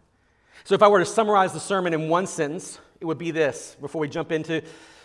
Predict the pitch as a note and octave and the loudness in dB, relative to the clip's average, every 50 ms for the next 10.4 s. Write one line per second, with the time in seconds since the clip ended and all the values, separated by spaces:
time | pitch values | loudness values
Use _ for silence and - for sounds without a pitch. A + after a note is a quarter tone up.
0 | _ _ _ D3 D3+ D3+ D3+ E3 D#3+ D#3+ D#3 D#3+ D3+ D3 C3+ C3+ C#3+ C#3+ D3 D3 | _ _ _ -4 -4 -2 -2 -2 -4 -4 -4 -4 -2 0 0 2 2 0 0 -2
1 | C#3+ C#3+ F3 D3 D#3 E3+ G3+ G3+ A3 A3+ F#3+ G3 F#3+ F#3 - - F#3+ F3+ F3 E3 | -2 -4 -2 0 2 2 4 4 2 2 2 2 0 0 -2 -4 -4 -2 -2 0
2 | E3+ E3+ E3+ F#3 G3+ G#3 F#3 C#3+ F3+ F3 E3+ - - E3+ - - - G#3+ G3 F3+ | 2 2 2 2 2 0 -2 0 0 0 0 0 -2 -2 0 2 2 2 2 0
3 | E3+ - G3+ A3 G3+ F3+ F3 - - - - F3 F3 D3+ D3+ F3+ E3 C#3+ B2 - | -2 0 2 2 2 2 0 -4 -8 -4 -2 -2 0 0 -2 -4 -4 -6 -4 0
4 | G3+ A3 G#3+ G3+ G3+ - - - D#3+ C3 B2 C3 E3 G#3 G#3+ - - - _ - | 2 4 4 4 2 0 -4 -6 -4 -4 -4 -4 -4 -6 -8 -10 -14 -20 _ -14
5 | C3 - E3+ D#3 D#3+ D3+ - - C3 E3 F#3 D3+ - - - F#3 - G#3 - - | -10 -8 -6 -6 -6 -6 -6 -4 -2 -2 -2 -2 -4 -4 -4 -4 -4 -6 -4 -2
6 | - F3 C#3+ - - - - - - _ _ _ _ _ _ _ _ - D3 D#3 | -2 -2 -2 -2 -6 -14 -20 -20 -20 _ _ _ _ _ _ _ _ 4 6 6
7 | E3+ E3+ D3 F#3 G#3 A#3 A#3 A#3+ A#3 F#3 G#3 A3+ G3+ E3 C#3+ G#3 G#3+ A3 G#3+ G3+ | 6 6 4 4 2 4 4 4 4 4 2 0 -2 -2 0 2 4 4 4 2
8 | - E3+ E3 C#3+ C#3 D3 D#3 C#3+ - - - - - E3+ E3+ - - G#3 G3 G3 | 0 -2 -2 -2 -2 -2 -4 -8 -12 -18 -20 -12 -8 -8 -8 -4 -2 -2 0 0
9 | F#3+ F#3 F3 F3+ F#3 F#3 G3+ A3 A#3+ B3 B3+ C4 B3+ - - - C4+ C4+ A3+ F3 | 0 0 -2 -2 2 4 6 6 8 6 6 4 0 -2 0 2 4 6 6 6
10 | E3+ E3+ F#3 - - - - | 4 2 -2 -6 -10 -16 -20